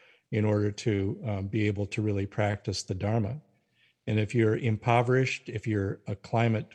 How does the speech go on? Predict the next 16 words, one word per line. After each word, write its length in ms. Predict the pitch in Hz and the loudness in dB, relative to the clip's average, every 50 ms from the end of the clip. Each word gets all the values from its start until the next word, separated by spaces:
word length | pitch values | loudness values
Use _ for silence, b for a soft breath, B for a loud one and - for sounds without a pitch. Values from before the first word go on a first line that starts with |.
| - _ _ _ _ _ _ - | -20 _ _ _ _ _ _ -6
migrant, 600 | 117 107 107 110 117 113 139 139 147 202 202 - - _ _ _ _ _ _ _ - | -2 2 2 2 2 4 2 2 2 0 -2 -6 -14 _ _ _ _ _ _ _ -2
as 480 | 110 104 101 101 107 104 - - - - _ _ _ _ _ _ _ _ _ _ _ - | 0 0 0 0 -2 -4 -6 -10 -12 -18 _ _ _ _ _ _ _ _ _ _ _ -4
maybe 320 | 107 107 110 104 110 104 | -2 0 0 0 0 -2
billions 800 | 98 95 92 107 101 107 113 117 123 131 139 139 143 - - - - - | -4 -2 0 2 2 4 4 4 6 4 4 2 0 -2 -8 -12 -10 -8
of 160 | 123 107 - - | -8 -8 -4 -2
people 460 | - 120 117 - 131 123 123 123 110 | -2 -2 0 0 0 0 0 0 0
will 200 | 107 110 110 107 | 0 0 0 -2
become 580 | 101 104 95 - - 104 104 123 143 170 170 - _ _ _ _ _ _ _ _ _ _ - | -2 -4 -6 -4 -4 -2 -2 -2 -2 -4 -6 -8 _ _ _ _ _ _ _ _ _ _ -6
as 420 | 107 101 101 95 - - - - - - 127 113 110 120 | -4 -4 -4 -4 -6 -8 -8 -10 -12 -10 -10 -10 -6 -2
desertification 1120 | 110 104 - - 110 104 101 - 110 - - 123 110 107 - - 123 113 120 117 107 98 | -2 -2 0 0 0 -2 -2 -4 -8 -4 -2 0 0 0 0 -2 -2 -2 -2 -2 -2 -2
and 160 | 98 98 98 - b b b b b b | -4 -6 -8 -10 b b b b b b
deforestation, 1000 | - 101 - - 110 110 107 101 98 - - 107 107 107 104 - 120 110 104 107 | -6 -6 -4 -4 -2 -2 -2 -2 -4 -4 -2 -2 -2 -2 -2 -2 -2 -2 -2 -2
you 100 | 104 104 | -2 -4
know, 120 | 98 101 101 | -4 -6 -6
kind 240 | - - 107 104 | -6 -6 -6 -6
of 60 | 104 | -6